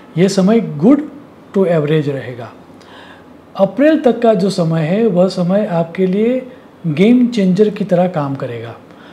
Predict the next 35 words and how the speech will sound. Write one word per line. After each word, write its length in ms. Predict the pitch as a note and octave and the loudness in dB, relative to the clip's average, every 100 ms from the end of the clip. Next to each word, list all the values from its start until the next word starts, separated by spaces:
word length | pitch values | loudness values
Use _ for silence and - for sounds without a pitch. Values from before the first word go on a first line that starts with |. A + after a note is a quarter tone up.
| - - - - | -20 -20 -20 -12
जो 240 | D3 F#3+ A#3 | 0 4 6
जो 200 | G#3 B3 | 6 4
opportunities 800 | F#3+ G#3+ G#3 G#3 G3+ A#3 A#3 F#3 | 4 2 2 0 -2 -2 -2 0
आप 220 | F3 D3 | -2 -2
ढूंढ 260 | D3+ F3+ D3+ | 0 0 0
रहे 240 | C3+ C3 | -4 -6
थे, 360 | C3 D3+ G3+ G#3+ | -6 -4 -2 -4
वो 180 | E3 E3+ | -4 -6
सब 260 | - G#3+ | -4 0
आपको 300 | F3+ F3 G3 | 0 -2 -4
प्राप्त 420 | F#3 D3 C#3 C#3 | -6 -6 -8 -6
होगी। 340 | D3+ D3 G3 G#3+ - - - - - - - - E3+ | -6 -4 -6 -8 -16 -20 -20 -20 -20 -20 -20 -8 -6
Existing 640 | C#3 C#3+ A3+ A3+ B3+ A#3 | -4 -2 -2 2 2 4
जो 180 | A3+ G#3 | 4 4
आपका 140 | G3+ | 2
business 460 | F3 E3 E3+ F#3+ G3 | 0 -2 -2 -4 -2
चल 160 | E3+ | -4
रहा 320 | D#3 D3+ C#3+ | -2 -4 -4
है, 300 | C3 E3 G#3 | -4 -4 -4
उसमें 540 | - F#3+ F3+ F#3 G3 G3+ | -4 -6 -6 -2 0 0
आपको 340 | F3 F3+ G#3 | -2 -4 -2
incremental 800 | F#3+ F#3 F#3+ F#3 E3 E3 E3 F3+ | -2 -2 -2 -2 -2 -2 -2 -4
growth 420 | D3 D#3 D3+ D#3+ | -4 -4 -4 -2
दिखेगा, 520 | E3 E3+ G3 G3 A3 A3+ - - - - - | -4 -4 -4 -2 -4 -6 -18 -20 -20 -12 -2
लेकिन 520 | G3+ C#4 D#4+ D#3+ C3 - - - - - | 4 4 4 0 -8 -12 -20 -20 -20 -8
मई 280 | D#3 F3 C#4 | 0 4 4
के 140 | - G#3+ | 4 4
बाद 280 | F#3 G3 | 4 4
आप 320 | - F3+ F#3 - | 2 -2 -2 -2
थोड़ा 160 | E3+ F3 | 0 2
बहुत 240 | E3+ G#3 | 2 0
slow 320 | G#3+ - F#3+ | -2 -2 0
down 240 | G3 F3+ F3+ | 2 2 0
महसूस 420 | D#3 C#3+ D3+ C#3+ | 0 -4 -8 -10
करोगे। 420 | C#3+ C3+ A#2+ A#2 | -8 -8 -8 -12